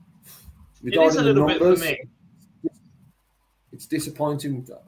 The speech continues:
Speaker 2: I was saying about the numbers that are there. That will increase, but how much will it increase? And for the, for that to be on our screens and potentially have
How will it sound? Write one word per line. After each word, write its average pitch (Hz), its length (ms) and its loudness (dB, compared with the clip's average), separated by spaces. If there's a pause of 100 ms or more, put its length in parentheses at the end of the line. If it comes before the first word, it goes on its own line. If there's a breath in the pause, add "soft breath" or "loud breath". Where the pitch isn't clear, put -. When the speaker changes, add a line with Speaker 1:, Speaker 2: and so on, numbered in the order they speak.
(200 soft breath)
Speaker 2:
I - 60 -12
was 120 100 -12
saying 135 200 -6
about 127 200 -2
the 135 60 -6
numbers 131 400 -4
that - 120 -10
are 123 40 -4
there. 135 200 0
That 143 220 -4
will 156 160 2
increase, 139 640 -6 (540)
but 120 180 -6 (280)
how 135 180 -2
much 131 260 -8
will 123 120 -4
it 117 80 -6
increase? 113 480 -8
And 110 220 -14 (1400)
for 135 100 -12
the, 120 140 -10
for - 120 -12
that 143 200 -6
to 127 60 -16
be 135 100 -4
on 135 140 -2
our 127 140 -6
screens 123 640 -10 (280)
and 120 180 -16
potentially 143 760 -6
have 139 280 0